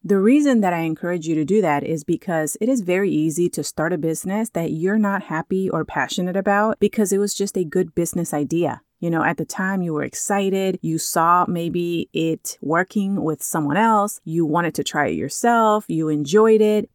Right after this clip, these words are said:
but you never really stopped to think about, is this really a passion of yours? Why do you get so excited about it? What is it about it that is going to make you come back over and over and over again two years from now, five years from now, ten years from now?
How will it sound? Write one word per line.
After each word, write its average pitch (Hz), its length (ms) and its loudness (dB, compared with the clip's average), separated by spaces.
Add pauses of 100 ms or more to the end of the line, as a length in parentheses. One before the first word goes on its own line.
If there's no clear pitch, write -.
but 208 180 4
you 214 140 2
never 226 340 2
really 233 280 2
stopped - 300 -4
to 165 40 -6
think 175 240 -6
about, 151 420 2
is 220 220 0
this 226 240 -2
really 175 300 -2
a 139 100 0
passion 156 520 -4
of 214 120 0
yours? 214 560 -4
Why 156 440 2
do 208 120 0
you 208 140 0
get 185 180 0
so 170 160 -2
excited 151 460 -2
about 147 340 0
it? 151 300 -2
What 190 240 4
is 226 180 4
it 214 80 4
about 175 360 2
it 165 160 0
that 156 120 2
is 151 100 -2
going 165 260 0
to 220 100 0
make 170 240 -4
you 185 80 2
come 202 280 -2
back 175 320 0
over 175 280 0
and 180 160 -2
over 165 180 -2
and 156 140 0
over 151 220 -2
again 185 540 -2
two 247 140 0
years 208 240 2
from 147 180 -2
now, 135 200 0
five 196 360 0
years 156 200 0
from 147 160 -2
now, 101 240 -4
ten 208 320 0
years 160 240 0
from 139 180 -2
now? - 280 -8